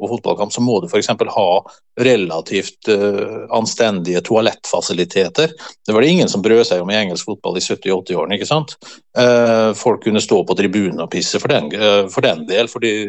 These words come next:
de hadde jo drukket såpass med øl at de rakk seg ikke ut uansett, og, og de ville ikke gå glipp av kampen, så det var en viss sånn, altså, standardheving som lå til grunn, og det gjorde gradvis da spillet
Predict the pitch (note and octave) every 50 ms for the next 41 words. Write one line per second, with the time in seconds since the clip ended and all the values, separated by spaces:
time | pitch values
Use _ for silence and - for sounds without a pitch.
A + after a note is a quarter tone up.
0 | G2+ G2+ G2 G2+ G#2 G2 - - - G#2+ G2 G2 A2 F#2+ G2+ G2+ G2 G2 A2 G#2+
1 | - - - - - G#2+ - G#2 F#2+ - A2 G#2 F2+ E2+ E2+ E2+ - - - G2+
2 | G2 G2+ - G#2 - - - - - - - - G2 F2+ E2+ D#2 - A2 F#2+ F2+
3 | F2+ G2 - C#3 C#3+ - - - - - - - - - - _ _ - B2+ A#2+
4 | B2 B2 A#2 A2 A#2 A2 A#2 A2 G#2 F#2+ - A2+ A2 A2 G#2 A2+ G#2+ - - A2
5 | - A2+ G#2 G2 B2 B2 B2 C#3 C#3 C3 - - - - - - _ _ _ _
6 | _ _ _ _ - D#3 D3+ D3+ C#3 D#3+ D#3+ C3+ B2 C3 D3 E3+ F3 F3 F3+ F3+
7 | F#3+ - - - - - E3+ D#3+ D#3 D3+ C3 D#3+ D#3 - D3 - - - - F#3+
8 | F3+ D#3+ C3+ A#2 G#2+ G2+ F#2+ F#2+ F#2+ G2+ F#2+ A2+ G#2+ G#2 G#2 G#2 G2+ B2+ D#3 F3+
9 | E3+ - F3 E3 D#3+ D#3+ E3 D#3+ D#3+ C#3+ A#2+ - D3 C#3+ C3+ C#3 C#3 D#3+ F3 F3
10 | F3 D#3+ D#3 D3 C#3+ D3 D#3 D#3 D#3 D3+ B2+ G#2+ G2+ G#2+ B2+ B2+ C3+ C3+ C#3 C#3
11 | C#3 C3+ A#2 G2+ G2 G2 - A#2+ A2+ - - - B2+ G#2+ G2+ - F#2+ G#2 F#2+ F#2